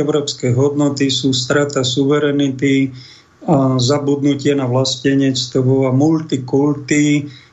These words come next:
a poslúcha tam nejaký ústredný výbor pre spásu či ponorenie ekonomiky, eh, celosvetovej geopolitickej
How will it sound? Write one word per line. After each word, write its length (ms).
a 80
poslúcha 640
tam 240
nejaký 400
ústredný 640
výbor 640
pre 80
spásu 720
či 240
ponorenie 640
ekonomiky, 720
eh, 560
celosvetovej 880
geopolitickej 960